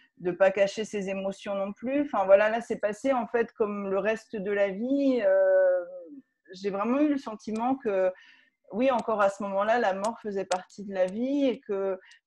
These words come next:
euh, bah, du coup, je le transmettais comme ça. Et c'est vrai que j'ai jamais ressenti, euh, voilà, de, de peur. Ça, ça a pas généré, euh,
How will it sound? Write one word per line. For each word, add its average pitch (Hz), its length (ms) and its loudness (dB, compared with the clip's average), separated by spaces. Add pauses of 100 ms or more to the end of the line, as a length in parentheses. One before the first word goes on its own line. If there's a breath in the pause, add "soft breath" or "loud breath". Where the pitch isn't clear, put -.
(120)
euh, 165 300 2
bah, 175 200 0
du 175 160 -8
coup, 233 180 -6
je 226 100 -6
le 185 120 -4
transmettais 202 600 -6
comme 196 220 -6
ça. 269 340 0
Et 233 80 2
c'est 196 180 -4
vrai 226 340 -2
que 175 840 2 (380)
j'ai 185 200 -4
jamais 233 300 0
ressenti, 262 840 0
euh, 196 180 -2
voilà, 196 320 0
de, 180 400 -6 (360 soft breath)
de 180 180 -8
peur. 240 280 -4
Ça, 196 240 2
ça 202 200 0
a 196 40 0
pas 220 200 -4
généré, 226 720 0
euh, 175 280 2